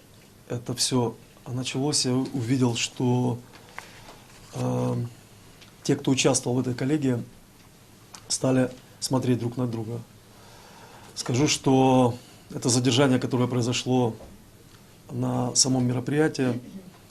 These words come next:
сопровождалось несколькими вещами. Э, Василий Сергеевич Грицак говорил о том, что, э, есть, э,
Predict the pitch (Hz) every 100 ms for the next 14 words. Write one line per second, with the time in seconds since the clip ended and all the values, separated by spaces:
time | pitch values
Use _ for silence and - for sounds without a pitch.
0 | - - - - - - - - - 135
1 | 127 120 135 131 120 - 127 123 - 123
2 | 120 - 110 107 113 - - - - -
3 | - - - - 139 120 120 120 120 127
4 | 156 143 143 139 117 127 139 165 147 -
5 | 107 123 131 143 131 - - 127 127 120
6 | 143 - - 131 - - 123 120 120 120
7 | 120 - - - - 123 147 - - 127
8 | 123 120 117 120 120